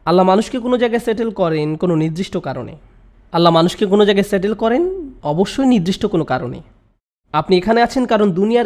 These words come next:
এই জায়গাটাতে লা ইলাহা ইল্লাল্লাহ প্রয়োজন আছে, এই জায়গার সেটা দরকার আছে। এটা অন্য কোথাও থেকে ডাউনলোড হবে না, এটা আপনার থেকে আসবে,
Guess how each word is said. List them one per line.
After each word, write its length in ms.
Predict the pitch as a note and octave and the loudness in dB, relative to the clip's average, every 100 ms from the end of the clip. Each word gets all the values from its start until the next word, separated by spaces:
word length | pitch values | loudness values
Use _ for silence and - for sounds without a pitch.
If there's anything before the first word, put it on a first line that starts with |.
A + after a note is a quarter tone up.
| F#3+ | 4
এই 160 | F3 | 4
জায়গাটাতে 680 | D#3+ D#3+ E3 A3+ A#3 - D#3 | 4 2 2 0 0 -2 0
লা 240 | D3+ D#3+ F#3 | 2 4 4
ইলাহা 300 | F#3 F#3 G3+ | 4 4 2
ইল্লাল্লাহ 360 | E3+ E3+ F#3 | 2 2 0
প্রয়োজন 420 | F3+ F#3 G#3 C4 E3 | 2 2 2 0 -4
আছে, 300 | - E3 D3+ _ _ _ _ _ _ _ _ _ _ _ | -6 -14 -16 _ _ _ _ _ _ _ _ _ _ _
এই 180 | - G3+ | 2 4
জায়গার 360 | E3+ F3 F#3+ A3+ | 4 2 2 0
সেটা 220 | - G#3 | 0 -4
দরকার 380 | D#3+ F3 A#3 F#3 | -2 -2 0 -2
আছে। 300 | - - - _ _ _ _ - | -2 -10 -16 _ _ _ _ -4
এটা 140 | G3 | 2
অন্য 220 | G#3+ A#3 C4 | 4 4 2
কোথাও 220 | C4 B3+ | 0 0
থেকে 140 | A3+ | 0
ডাউনলোড 400 | F3+ G3+ A3+ G#3 | 2 2 2 0
হবে 240 | E3+ F3 D#3+ | 0 -2 -2
না, 240 | A#2+ - - - _ _ - | -6 -14 -20 -20 _ _ -8
এটা 180 | - C#3+ | -4 -2
আপনার 300 | C#3 F#3+ G3+ | 0 2 2
থেকে 240 | F#3 D#3+ | 0 -4
আসবে, 320 | B2 - F#2+ | -4 -6 -16